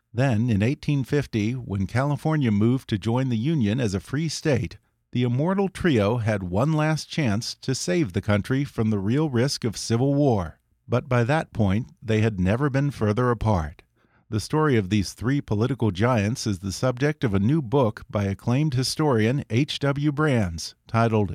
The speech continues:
Heirs to the Founders, The Epic Rivalry of Henry Clay, John Calhoun, and Daniel Webster, the Second Generation of American Giants.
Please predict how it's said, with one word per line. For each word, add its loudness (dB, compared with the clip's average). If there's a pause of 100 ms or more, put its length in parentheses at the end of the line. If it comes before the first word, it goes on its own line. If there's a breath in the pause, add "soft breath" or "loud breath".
(140)
Heirs 2
to 0
the 0
Founders, 0
The -2
Epic -2
Rivalry 2
of 0
Henry 0
Clay, 0
John -2
Calhoun, 2
and 0
Daniel 0
Webster, -2 (120)
the 2
Second -2
Generation 2
of 0
American 2
Giants. 0